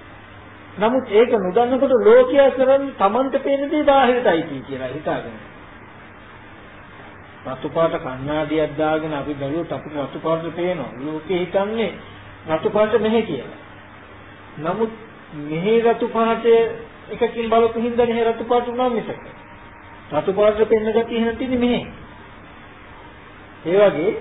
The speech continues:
එතකොට මේ පරමාර්ථ ස්වභාවය අවබෝධ කරගත්තාම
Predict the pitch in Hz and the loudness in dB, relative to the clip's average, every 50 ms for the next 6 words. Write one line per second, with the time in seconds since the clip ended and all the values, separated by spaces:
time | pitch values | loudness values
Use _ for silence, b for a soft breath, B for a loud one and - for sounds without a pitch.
0 | - - - - - - - - - - - - 160 165 - 233 220 214 175 - | -12 -14 -20 -20 -20 -20 -20 -20 -20 -20 -12 -8 -6 2 2 4 6 6 2 2
1 | 160 180 240 392 - - - - - - - - - - - - - - - - | 0 -4 -4 -4 -8 -12 -16 -20 -20 -20 -20 -20 -20 -20 -20 -20 -20 -20 -20 -20
2 | - 147 147 160 185 208 220 220 202 170 147 120 113 - - - - - - 135 | -18 -14 -8 -2 0 2 4 4 4 2 -2 -6 -10 -16 -20 -20 -20 -14 -6 -2
3 | 143 180 208 208 214 220 220 214 208 214 - - 196 185 180 175 160 143 - - | 0 0 2 2 2 4 4 4 2 0 -2 0 4 6 6 6 6 4 2 -4
4 | - - - - - - - - - - - - - - - 156 151 180 196 196 | -8 -16 -18 -20 -20 -20 -20 -20 -20 -20 -20 -20 -18 -8 -6 -2 4 4 4 6
5 | 220 208 196 160 147 143 143 180 233 269 269 - - - 147 151 170 190 190 185 | 6 6 6 4 4 0 0 2 2 2 0 -2 -8 -4 0 2 2 2 4 6
6 | 214 214 202 208 202 - 175 170 - - 180 175 175 - - 190 170 185 185 196 | 6 6 6 4 2 0 0 -2 0 0 0 0 -2 -2 -2 0 0 2 2 0
7 | 208 226 | 0 2